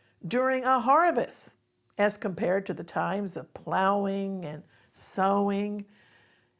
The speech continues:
It was the same during our revival in the United Arab Emirates in the nineteen nineties.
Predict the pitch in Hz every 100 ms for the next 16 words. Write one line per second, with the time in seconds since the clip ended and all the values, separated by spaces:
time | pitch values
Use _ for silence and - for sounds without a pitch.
0 | _ _ 247 226 220 190 - 165 - 294
1 | 320 214 196 202 180 202 208 214 214 196
2 | 185 180 175 180 247 262 175 151 202 -
3 | 202 208 214 196 185 180 170 175 170 160
4 | 156 - 240 277 240 180 - - 190 185
5 | 190 180 - 196 190 226 311 294 - -